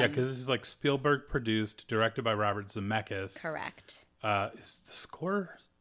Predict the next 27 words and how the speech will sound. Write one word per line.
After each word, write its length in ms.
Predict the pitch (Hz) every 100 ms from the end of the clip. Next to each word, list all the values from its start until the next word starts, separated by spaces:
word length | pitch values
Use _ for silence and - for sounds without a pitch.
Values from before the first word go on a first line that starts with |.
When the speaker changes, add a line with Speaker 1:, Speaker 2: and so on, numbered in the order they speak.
| - -
Speaker 2:
Hans 240 | 156 156
Zimmer? 500 | 127 104 107 175 196
Speaker 1:
The 80 | 202
Speaker 2:
Am 60 | 175
I 40 |
Speaker 1:
score 180 | 160 214
Speaker 2:
wrong 100 | 214
on 60 | 208
Speaker 1:
is, 60 | 180
Speaker 2:
that? 400 | 190 175 170 185
Speaker 1:
uh, 40 |
Silvestri. 440 | 160 151 - 151 156
Speaker 2:
S-, 340 | - - - 180
oh, 120 | 139
Sil-, 240 | - 135 120
oh, 160 | 160 165
Silvestri, 640 | - 190 170 226 - 127
of 80 | 104
course, 160 | - 131
Speaker 1:
Yeah, 60 | -
Speaker 2:
'cause 140 | 120
it's 180 | 110 -
Speaker 1:
Alan 200 | - 131
Sil- 120 | - 101
Speaker 2:
Zemeckis. 180 | 90 -
Speaker 1:
yeah. 160 | 175 131 - - - _ _ _ -
Speaker 2:
It's, 360 | 208 175 -